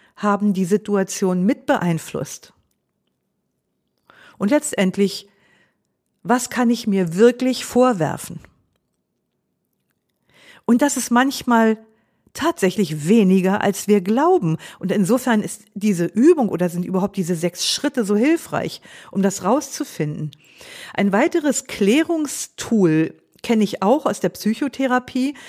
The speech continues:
Und zwar ist das bekannt unter dem Begriff Schuldkuchen. Und das kannst du auch mal machen, wenn du schon einen Block und einen Stift dabei hast.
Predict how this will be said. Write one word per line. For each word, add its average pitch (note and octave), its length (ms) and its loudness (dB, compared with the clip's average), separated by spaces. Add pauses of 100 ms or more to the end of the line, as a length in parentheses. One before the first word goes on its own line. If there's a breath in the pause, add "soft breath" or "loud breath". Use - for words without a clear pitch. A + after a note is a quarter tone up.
(140 loud breath)
Und G3 160 -4
zwar G#3+ 300 -2
ist - 160 -8
das A3 160 -4
bekannt - 480 -4
unter G#3+ 240 -2
dem G3+ 200 0
Begriff G3 520 0 (200 loud breath)
Schuldkuchen. - 1300 -2 (720 loud breath)
Und - 80 -2
das C4 160 2
kannst - 300 -6
du - 120 0
auch D4+ 200 2
mal C#4+ 160 4
machen, A3+ 260 2
wenn G3+ 100 0
du G#3 80 0
schon F#3+ 240 0
einen F3 120 0
Block B3+ 180 2
und - 80 -2
einen F#3 80 -2
Stift - 360 -4
dabei F3 360 0
hast. D4+ 300 -4